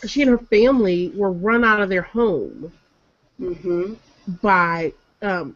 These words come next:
Speaker 1: harassment and threats of a very specific and personal nature. I mean, she physically had to leave her home and go somewhere else for her own personal safety.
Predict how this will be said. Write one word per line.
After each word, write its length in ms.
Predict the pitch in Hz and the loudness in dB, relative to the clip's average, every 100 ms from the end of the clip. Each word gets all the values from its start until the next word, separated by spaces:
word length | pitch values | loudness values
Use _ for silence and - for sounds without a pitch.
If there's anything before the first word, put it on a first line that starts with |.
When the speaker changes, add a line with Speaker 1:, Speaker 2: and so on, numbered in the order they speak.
| - | -12
Speaker 1:
harassment 680 | 208 202 208 190 208 185 - | -6 -4 -4 -6 -6 -6 -6
and 200 | 170 - | -10 -4
threats 360 | 190 151 _ | -4 -4 _
of 180 | - 190 | -8 -4
a 60 | 175 | -2
very 360 | 175 202 190 | 2 2 2
specific 480 | 185 196 190 196 190 | -4 -8 -8 -6 -4
and 180 | 185 160 | -4 -6
personal 580 | - 208 208 175 160 151 | -4 -4 -4 -6 -4 -4
nature. 540 | 160 151 - - - _ _ _ _ _ _ - | -4 -6 -8 -18 -18 _ _ _ _ _ _ 2
I 60 | |
mean, 180 | 220 214 | 4 4
she 300 | 196 220 208 - - | 2 -2 -4 -14 -2
physically 420 | 262 247 233 226 | 0 2 0 -2
had 360 | 208 - 208 208 | -2 0 0 0
to 380 | - 208 180 170 | -2 -2 -2 -6
leave 500 | 202 202 240 226 220 | -4 2 4 4 0
her 340 | - 214 202 185 | -4 -4 -2 -2
home 480 | - 202 180 160 143 | -2 0 0 -2 -4
and 180 | 175 175 | -4 0
go 140 | 185 | 0
somewhere 440 | 180 185 170 175 175 | 0 -4 -2 0 2
else 360 | 196 160 160 _ - _ | 2 0 -6 _ -20 _
for 100 | 202 | -4
her 240 | 180 180 165 | 0 2 2
own 120 | 156 | -2
personal 380 | - 165 160 165 | -4 -6 -4 -6
safety. 760 | - 240 233 233 - - - | 2 4 4 -2 -10 -10 -12